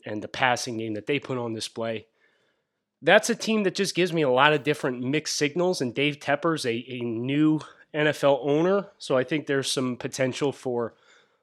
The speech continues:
learning via mistakes, not dissimilar to what Stephen Ross did. So I would point to the Carolina Panthers right now, interestingly enough,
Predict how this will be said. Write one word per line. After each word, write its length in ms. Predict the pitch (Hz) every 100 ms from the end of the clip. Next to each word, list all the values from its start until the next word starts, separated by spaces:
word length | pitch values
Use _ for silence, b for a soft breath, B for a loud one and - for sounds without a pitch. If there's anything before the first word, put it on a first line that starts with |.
| b -
learning 460 | 92 110 117 120
via 260 | 117 120 131
mistakes, 540 | 131 - 151 110 -
not 220 | 107 107
dissimilar 440 | - 113 - 127 120
to 80 | 120
what 160 | 120
Stephen 320 | - 131 120
Ross 300 | 113 110 104
did. 240 | - - 71
So 160 | - 143
I 120 | 151
would 120 | 190
point 220 | 185 175
to 80 | 160
the 60 | 135
Carolina 480 | - 190 175 170 151
Panthers 400 | - 165 143 139
right 120 | 123
now, 140 | 123 131
interestingly 680 | 185 - 190 - 160 151
enough, 560 | 131 120 165 127 110 -